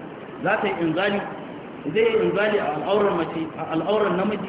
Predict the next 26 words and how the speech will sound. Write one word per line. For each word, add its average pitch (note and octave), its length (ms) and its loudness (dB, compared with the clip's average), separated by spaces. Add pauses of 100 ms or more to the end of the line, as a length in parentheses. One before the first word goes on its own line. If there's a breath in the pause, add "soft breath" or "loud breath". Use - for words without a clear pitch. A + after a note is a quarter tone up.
(140)
zai G#3 180 4
yi G3+ 80 6
al'ada, G#3 520 0 (880)
kuma G#3 500 4 (280)
ga D#3+ 220 2
shi G3 120 -4
gemunsa G#3 480 2
sun G#3 140 -4
tsoro, G#3+ 260 4 (640)
ga E3+ 180 2
shi F3+ 80 -4
hantsarsa G3+ 520 -2
ta F#3 180 -2
girma, G3 320 0 (760)
komai A#3+ 340 8
da A#3 80 4
komai G#3+ 360 4 (960)
da E3+ 280 0
suke A3+ 200 -4
hususiyar F#3 640 0
namiji G#3 340 -2
ne G#3 80 -2
akwai G#3 320 -2
tare G#3 240 0
da G3+ 80 0
shi, - 180 -6